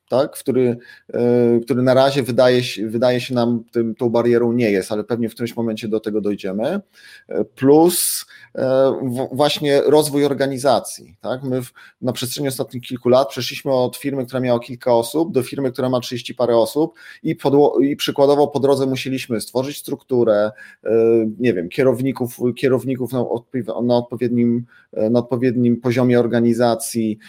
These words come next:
e, powiększyć zarząd, st-, stworzyć procesy, optymalizować te procesy, wdrożyć jakieś sys-, y, kolejne systemy informatyczne,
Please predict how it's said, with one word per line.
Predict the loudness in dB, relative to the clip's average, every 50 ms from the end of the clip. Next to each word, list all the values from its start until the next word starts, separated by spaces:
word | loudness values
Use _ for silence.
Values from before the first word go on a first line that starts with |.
| -20 _ -4
e, | 0 2 2 2
powiększyć | 2 0 0 2 2 0 0 -2 -6 -6 -8 -6
zarząd, | 0 2 2 4 4 2 0 0 0 0 0 -2 -4 -8
st-, | -12 -14 -14 -14 -14 -14
stworzyć | -14 -10 -6 -6 -6 -6 -8 -12 -12
procesy, | -10 -10 -8 -4 0 2 2 2 0 0 -2 -2
optymalizować | -2 -2 -4 -2 0 0 0 0 2 2 2 2 0 -2
te | -6 -12
procesy, | -8 -8 -8 -8 -6 -4 -4 -4 -4 -6 -4 -4 -2 -2 -4 -6 -12 -20 -20 _
wdrożyć | -8 -2 0 2 2 2 2 0 -6
jakieś | -8 -10 -12 -12 -12 -10
sys-, | -10 -10 -10 -8 -4
y, | 0 0 0 0 0 -4 -8 -18 -12 _
kolejne | 0 2 2 4 2 0 -2
systemy | -2 -6 -4 -2 0 0 0 0
informatyczne, | -2 -2 -4 -4 -2 -2 -2 -2 -2 -4 -4 -4 -6 -6 -2 0 2 2 2 0 -2